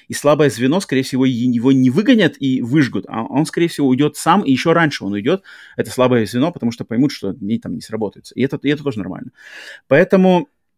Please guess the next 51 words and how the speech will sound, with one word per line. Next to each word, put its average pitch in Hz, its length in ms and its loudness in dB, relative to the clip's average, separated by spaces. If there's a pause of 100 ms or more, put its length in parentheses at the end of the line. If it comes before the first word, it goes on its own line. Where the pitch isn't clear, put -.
(240)
я 151 320 2
тут 196 180 -4
стою 131 460 2
на 131 120 0
стороне, 143 280 2
я, 127 100 4
конечно, 139 220 -2
не 131 60 2
сто-, 135 200 0
не 135 180 0
с-, - 160 -14
не 135 200 2
стою - 540 2
на 196 120 8
стороне, 147 460 4
там, 98 520 -4 (180)
кнутов, 160 580 2
которые 123 340 0
херачат 135 460 0
всех. - 360 -2 (320)
Э, 110 240 4 (180)
хорошо 151 400 4
ты 196 120 4
работаешь, 175 420 4
плохо 185 280 4
ты 165 80 8
работаешь, 156 380 6
все 180 120 4
равно 202 180 6
получишь 147 380 2
кнута, 165 420 4
потому 135 300 0
что - 120 -4
никто 139 260 4
не 135 100 4
может 127 220 2
работать 127 320 6
максимально 120 460 2
хорошо, 120 320 -2
всем, 127 460 0
всем 147 180 -2
нужен 113 220 -2
кнут. 120 220 -8 (380)
Не, 151 160 6
не, 120 120 2
такого 160 260 0
нет, 185 160 -2
конечно, 117 300 -4
но 131 160 2
когда 147 300 2
люди 143 380 4